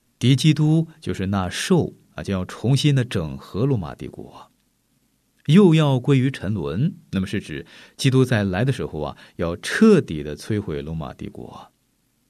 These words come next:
但如今的罗马帝国大权在握，将要赢得不信之人他们的拥护。那么这些沉沦之人，他们就是敌基督为神明。那么属神的圣徒啊，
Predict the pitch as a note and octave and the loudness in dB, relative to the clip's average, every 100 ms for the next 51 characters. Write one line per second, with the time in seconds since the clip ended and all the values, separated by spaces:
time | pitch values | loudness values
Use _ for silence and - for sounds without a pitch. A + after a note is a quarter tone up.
0 | - A#2+ B2 B2+ C#3 C3+ A#2+ A#2+ G#2 G#2+ | 0 2 4 4 4 4 4 2 2 -2
1 | G2 D#2 E2 - - - F#2 F2 G2+ C3 | -4 -4 -4 -6 -8 -2 -2 -2 -2 0
2 | A2+ C#3 D3 E2+ - - - F#2 E2+ E2 | 0 0 0 -2 -6 -20 -8 -6 -4 -4
3 | E2 C#3 C#3+ G2 G#2 - A#2+ - G#2+ G#2 | 0 2 2 0 -4 -2 0 2 0 -2
4 | F2+ D2 E2 - E2 D2+ D2 D2 E2 - | -4 -4 -8 -8 -8 -8 -10 -8 -10 -8
5 | E2+ C2+ - _ _ _ _ A#2 B2+ C3+ | -10 -10 -12 _ _ _ _ 0 4 4
6 | B2+ B2+ B2+ C#3 E3 C#3 D3 G2+ E2+ B2+ | 6 4 4 2 4 4 0 0 -2 -4
7 | - - - A#2 A2+ A2 G#2+ G#2 - - | -8 -10 0 2 2 0 0 -2 -6 -4
8 | A2 B2 C#3+ D3+ D#3 D#3+ - - F2 G2 | -2 2 2 4 2 0 -12 -4 -2 -2
9 | - F2 E2+ D2 A2 G3+ _ _ _ _ | -4 -8 -6 -6 -6 -8 _ _ _ _
10 | _ - B2 C3 A#2+ A2+ A#2 C#3+ C#3+ G#2 | _ -2 2 2 2 2 2 2 2 -2
11 | D2 D2 D2 | -6 -8 -10